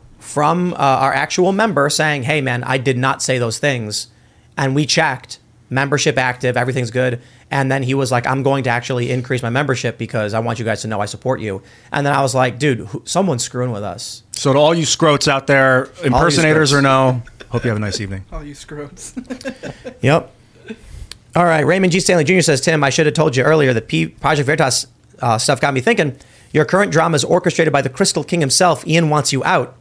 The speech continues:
Speaker 1: I saw him and Roberto Junior having a contract meeting." <laughs>
Speaker 2: Oh, oh, did you? Keep it to yourself.
Speaker 1: Yeah.
Speaker 2: It's right here. <laughs>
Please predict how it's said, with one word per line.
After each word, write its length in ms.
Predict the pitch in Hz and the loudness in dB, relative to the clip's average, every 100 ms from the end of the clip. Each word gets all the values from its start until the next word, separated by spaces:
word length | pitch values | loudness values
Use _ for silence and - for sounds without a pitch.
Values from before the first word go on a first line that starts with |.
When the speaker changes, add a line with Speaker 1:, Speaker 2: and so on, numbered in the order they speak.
| _ - | _ -10
Speaker 1:
I 40 | - | -4
saw 160 | 147 | 0
him 100 | 131 | 0
and 80 | 147 | 2
Roberto 280 | 139 135 135 | 2 2 2
Junior 240 | 117 147 | 0 0
having 200 | 143 131 120 | 2 0 0
a 40 | |
contract 540 | - 160 - 139 123 | 0 0 2 0 0
meeting." 340 | 127 117 101 101 | -2 -2 -2 -2
<laughs> 40 | - - 113 - 101 - 101 - - | -4 -4 -6 -4 -6 -4 -6 -4 -2
Speaker 2:
Oh, 220 | 120 147 - | 0 0 0
oh, 120 | 156 | 0
did 280 | 127 185 165 | 2 2 2
you? 260 | 120 104 113 | 2 0 -2
Keep 200 | - 165 | -4 -4
it 120 | 160 | -4
to 100 | - | -6
yourself. 460 | 131 131 - 160 214 | -4 -6 -6 -8 -4
Speaker 1:
Yeah. 160 | 113 104 | -4 -4
Speaker 2:
It's 160 | 120 135 | -8 -8
right 160 | 143 | -6
here. 680 | 135 196 180 185 - 156 156 | -4 -4 -2 -4 -6 -10 -12
<laughs> 60 | - | -18